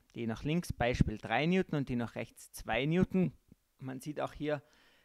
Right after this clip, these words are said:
die nach links ist länger, ist also drei Zentimeter, die nach rechts ist zwei Zentimeter.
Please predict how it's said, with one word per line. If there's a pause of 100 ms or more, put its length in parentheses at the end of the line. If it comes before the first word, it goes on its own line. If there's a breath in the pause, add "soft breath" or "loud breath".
(140 soft breath)
die
nach
links
ist (460)
länger, (200)
ist
also
drei
Zentimeter,
die
nach
rechts
ist
zwei
Zentimeter.